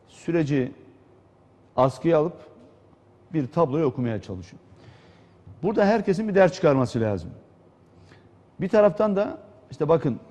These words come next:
böyle olur diye bir tehdit. Yani, e, bir darbe mekaniği işler diye. Aslında bu onların gönüllerinden geçen bir şey.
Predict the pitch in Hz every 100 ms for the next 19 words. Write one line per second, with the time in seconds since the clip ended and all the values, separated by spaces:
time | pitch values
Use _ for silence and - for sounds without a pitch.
0 | - - 127 170 165 139 143 139 190 156
1 | - 151 139 110 - - - _ _ _
2 | - 113 117 123 - - 113 107 104 101
3 | 98 98 120 139 104 127 123 156 117 113
4 | 101 101 - - - 98 95 - 92 92
5 | 90 87 - - - - _ - 117 170
6 | 165 196 165 175 185 156 160 160 160 170
7 | 175 151 - 156 110 -